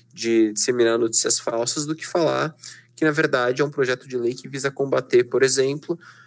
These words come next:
eh, a falta de transparência, seja dos governantes, seja dos entes privados, né?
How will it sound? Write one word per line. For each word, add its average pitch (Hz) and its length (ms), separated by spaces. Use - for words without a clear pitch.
eh, 113 580
a 131 80
falta 131 400
de 123 100
transparência, 143 1080
seja 147 320
dos 127 120
governantes, 135 720
seja 165 240
dos 165 260
entes 151 240
privados, 151 720
né? 104 200